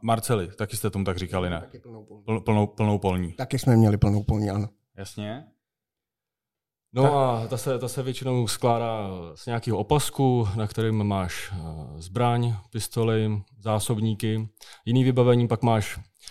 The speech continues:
Speaker 3: pak máš vestu, třeba jako například tu, kterou jsem přines, tam máš zase další, eh, zásobníky, munici, spoustu dalšího vybavení, helmu, zbraň,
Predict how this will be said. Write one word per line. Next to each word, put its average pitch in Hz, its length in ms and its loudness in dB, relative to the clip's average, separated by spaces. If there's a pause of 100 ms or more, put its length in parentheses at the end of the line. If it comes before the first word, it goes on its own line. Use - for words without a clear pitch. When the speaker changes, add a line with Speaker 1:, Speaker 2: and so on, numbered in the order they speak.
(300)
Speaker 3:
pak - 160 -4
máš 107 240 2
vestu, 143 600 2 (220)
třeba 104 280 -4
jako 101 160 -4
například 104 420 -4
tu, 110 100 -10
kterou 110 240 -2
jsem 104 180 -2
přines, 127 600 0 (180)
tam 107 100 -4
máš 104 160 0
zase 101 200 -4
další, 107 440 0
eh, 101 220 0
zásobníky, 107 560 0
munici, 104 460 0 (340)
spoustu - 280 -4
dalšího 110 340 2
vybavení, 113 580 -2 (440)
helmu, 110 520 4
zbraň, 104 540 2